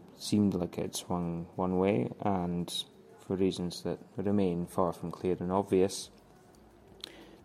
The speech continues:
it swung the other way. Emotionally, Spain took a massive boost from this, but more accurately, Scotland were not the same side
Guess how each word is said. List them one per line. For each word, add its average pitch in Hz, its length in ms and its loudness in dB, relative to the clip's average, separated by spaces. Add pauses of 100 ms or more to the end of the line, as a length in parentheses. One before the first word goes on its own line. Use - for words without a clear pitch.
it 110 120 4
swung 104 300 6
the 101 80 8
other 113 160 8
way. 95 160 4
Emotionally, 95 600 0
Spain 90 600 0 (400)
took - 160 -4
a 101 40 2
massive 95 480 0
boost 101 180 2
from 101 220 -2
this, 98 240 -2
but - 240 0 (680)
more 90 300 0
accurately, 85 500 -2
Scotland 80 560 -4
were 85 140 -6
not 85 440 -4 (520)
the - 80 -4
same 85 380 2
side 82 500 0